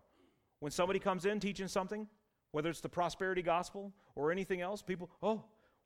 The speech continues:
well, that sounds right. I, I guess, I guess that's right. I need to send in my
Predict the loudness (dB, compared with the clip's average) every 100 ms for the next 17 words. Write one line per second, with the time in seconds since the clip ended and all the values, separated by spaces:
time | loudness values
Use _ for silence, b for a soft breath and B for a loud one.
0 | -4 -2 0 0 0 0 0 0 0 0
1 | -2 -2 -4 -2 -4 -4 -6 -8 -10 _
2 | _ _ _ _ _ _ _ _ -10 -8
3 | -8 -2 -2 0 0 -2 -4